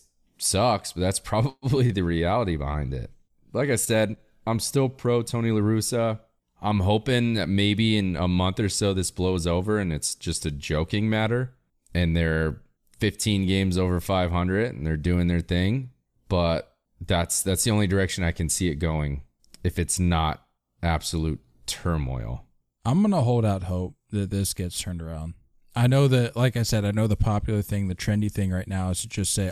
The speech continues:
Speaker 1: I think
Speaker 2: "Oh, it's a dumpster fire, blow the whole thing up,
Speaker 1: No.
Speaker 2: get, get La Russa out of there." No, I'm, what
Speaker 1: Both
Speaker 2: are we
Speaker 1: sides have to come closer to the middle here.
Speaker 2: Yeah,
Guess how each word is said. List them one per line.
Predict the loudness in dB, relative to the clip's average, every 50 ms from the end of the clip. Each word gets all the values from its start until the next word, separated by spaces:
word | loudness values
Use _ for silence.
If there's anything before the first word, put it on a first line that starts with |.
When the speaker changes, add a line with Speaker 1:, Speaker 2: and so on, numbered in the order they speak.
| -2 0
Speaker 1:
I | 4 6
think | 6 6 6 4 0
Speaker 2:
"Oh, | _ _ _ _ _
it's | -2 0 2 4
a | 2
dumpster | 4 4 4 4 4 4 4 2 2 2
fire, | 4 4 4 4 6 6 4 4
blow | 4 4 4 4 6 6 6 6
the | 6 6
whole | 6 6 6 4
thing | 4 4 4 4 6 6
up, | 4 4 2 2
Speaker 1:
No. | 2
Speaker 2:
get, | 2 2 2 0 -2 -2
get | -2 0 0 2
La | 4 6
Russa | 6 6 6 6 4 4
out | 4 6 6
of | 6
there." | 6 4 4 2 0
No, | -2 0 2 2 2 2 0 -4 -4
I'm, | -4 -6 -6 -8 -14 -20 _ _ _ _ _ 2 4
what | 6
Speaker 1:
Both | 6 6 6
Speaker 2:
are | 6
we | 4
Speaker 1:
sides | 4 2 2
have | 0 0 0 -2
to | -4 -4
come | 0 0 2 4 4 2 2 -2 -6 -10
closer | -6 -2 0 0 0 0 0 0
to | 0 2
the | 2
middle | 2 2 2 0 -2
here. | -2 -4 -6 -6 -8 -12 -16 -20 _ _ _
Speaker 2:
Yeah, | 0 0 2 0 -2